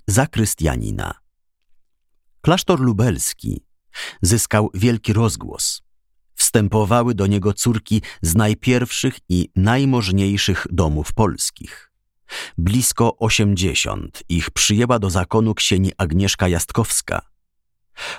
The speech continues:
Osiadały przy klasztorze przed końcem życia pobożne i znakomite matrony, które za wielkie szczęście uważały dokończyć swego żywota przy klasztorze i w jego podziemiach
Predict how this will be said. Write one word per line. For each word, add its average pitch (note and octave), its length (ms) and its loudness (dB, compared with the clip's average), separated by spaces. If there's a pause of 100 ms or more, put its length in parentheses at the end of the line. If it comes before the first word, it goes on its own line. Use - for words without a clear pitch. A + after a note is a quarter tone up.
(100)
Osiadały D#3 520 4
przy - 200 -2
klasztorze F#2 840 0
przed - 240 0
końcem A#2+ 460 2
życia G2 400 0 (180)
pobożne A2+ 640 2
i E2 240 -4
znakomite G#2+ 880 2
matrony, F2 640 0 (380)
które A#2+ 420 2
za G2+ 220 0
wielkie B2+ 360 0
szczęście A#1 800 -2 (500)
uważały A2+ 520 2
dokończyć C#3 680 0
swego F#2+ 340 2
żywota F2+ 420 0
przy - 220 -2
klasztorze D#2 800 -2 (380)
i E2+ 440 0
w E2 100 0
jego G#2+ 280 2
podziemiach F#2 960 -2